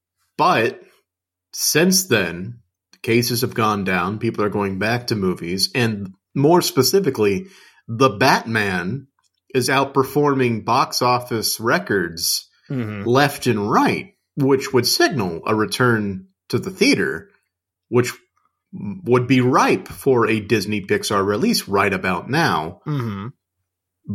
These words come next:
Speaker 1: But they're still skipping it.
Speaker 2: Yes, they, they're still skipping it. Uh, so we'll see what that means for the media landscape, because where Disney goes, so goes the world, unfortunately.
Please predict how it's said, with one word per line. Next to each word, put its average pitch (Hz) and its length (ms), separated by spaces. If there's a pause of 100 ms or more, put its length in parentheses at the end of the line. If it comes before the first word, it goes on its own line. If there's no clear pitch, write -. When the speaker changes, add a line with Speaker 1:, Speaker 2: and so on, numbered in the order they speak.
(280)
Speaker 1:
But 123 220
they're 135 180
still 165 380
skipping 127 480
it. - 160 (600)
Speaker 2:
Yes, 139 300
they, 139 220
they're 131 260
still 214 300
skipping 175 460
it. - 200 (340)
Uh, 123 300
so 160 220
we'll 180 200
see 285 240
what 294 220
that 226 240
means 170 800
for 156 160
the 143 100
media 143 460
landscape, 127 680
because 117 320
where 151 160
Disney 196 420
goes, 127 380
so 147 200
goes 127 320
the 120 80
world, 120 340
unfortunately. 104 720